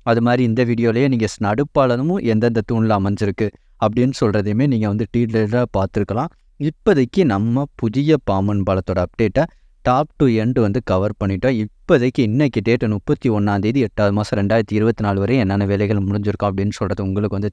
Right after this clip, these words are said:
தெரிஞ்சிருக்கும். நான் ரெண்டு வந்து எக்ஸ்ட்ரா இருக்குன்னு சொன்னேன். அது மாதிரி சென்ட்ரு பாலத்துக்கு அந்த சைடும் இதை தான் நான் சொன்னேன். So, இதுவும் என்ன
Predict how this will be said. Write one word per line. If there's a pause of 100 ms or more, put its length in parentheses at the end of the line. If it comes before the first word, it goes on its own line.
தெரிஞ்சிருக்கும். (380)
நான்
ரெண்டு
வந்து
எக்ஸ்ட்ரா
இருக்குன்னு
சொன்னேன்.
அது
மாதிரி
சென்ட்ரு
பாலத்துக்கு
அந்த
சைடும்
இதை
தான்
நான்
சொன்னேன். (280)
So,
இதுவும்
என்ன